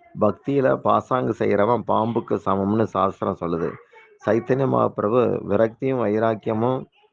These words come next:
ஆ, பக்தி மார்க்கத்துல இருக்கணும் அப்படிங்கிறார். அவருடைய வழிவந்த கோஸ்வாமிகள் ஒரே ஒரு ஆடையை உடுத்து உலகத்தை வழி நடத்தினாங்க. காலப்போக்குல இந்த மார்க்கத்திலையும் பல பாம்புகள் புகுந்திருக்கு.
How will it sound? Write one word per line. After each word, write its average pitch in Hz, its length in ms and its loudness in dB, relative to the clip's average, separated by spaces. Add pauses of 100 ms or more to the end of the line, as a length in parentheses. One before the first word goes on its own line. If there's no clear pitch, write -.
(1120)
ஆ, 104 600 0
பக்தி 107 320 -4
மார்க்கத்துல 113 580 0 (100)
இருக்கணும் 107 480 0
அப்படிங்கிறார். 98 460 0 (600)
அவருடைய 120 420 2
வழிவந்த 127 500 2
கோஸ்வாமிகள் 110 880 0
ஒரே 110 360 2
ஒரு 135 240 4
ஆடையை 113 380 4
உடுத்து 104 680 -2
உலகத்தை 110 520 -2
வழி 104 240 2
நடத்தினாங்க. 98 640 -2 (720)
காலப்போக்குல 135 680 0
இந்த 123 140 0
மார்க்கத்திலையும் 113 920 0 (160)
பல 107 200 -2
பாம்புகள் 107 680 0
புகுந்திருக்கு. 104 640 -2